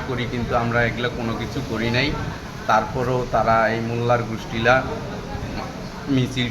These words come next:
করে, লাঠি ঠেঙ্গা হাতে নিয়ে, দেখুন আমাদের এই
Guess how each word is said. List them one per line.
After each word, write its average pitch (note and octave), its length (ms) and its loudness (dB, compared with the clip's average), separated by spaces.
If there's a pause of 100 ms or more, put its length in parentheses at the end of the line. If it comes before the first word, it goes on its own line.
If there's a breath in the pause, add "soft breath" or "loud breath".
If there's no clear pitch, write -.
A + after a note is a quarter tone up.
করে, B2+ 340 4 (420)
লাঠি A#2 280 4 (100)
ঠেঙ্গা B2 300 4
হাতে G#2 320 0
নিয়ে, B2+ 420 2
দেখুন A#2+ 400 -2 (360)
আমাদের A#2 480 0
এই A2+ 260 0